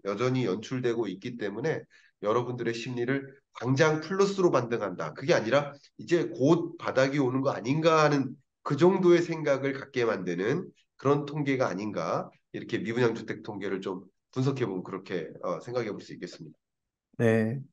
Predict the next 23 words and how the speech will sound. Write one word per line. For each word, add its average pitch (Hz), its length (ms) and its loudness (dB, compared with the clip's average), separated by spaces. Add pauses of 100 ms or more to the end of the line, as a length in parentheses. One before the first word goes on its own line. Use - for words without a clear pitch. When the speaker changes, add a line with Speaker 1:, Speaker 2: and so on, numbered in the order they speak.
Speaker 2:
네. 113 140 -8 (460)
그러면 123 580 8
주택, - 300 -2 (200)
미분양 147 460 8
주택이 107 580 -2
유독 123 380 0
급격하게 156 560 6
늘어나는 107 540 4
지역은 101 420 -2
혹시 107 260 -4
어디인지 101 640 2
말씀 98 320 -8
한번 101 280 -4 (260)
부탁드릴게요. - 920 -2 (140)
Speaker 1:
네. 95 300 8 (440)
예. 85 360 -2
그 131 120 0
부분이 135 360 2
좀 117 200 -2
중요하죠. 104 880 -2
지금 143 300 0
Speaker 2:
네. 120 60 4
Speaker 1:
이제, 127 540 4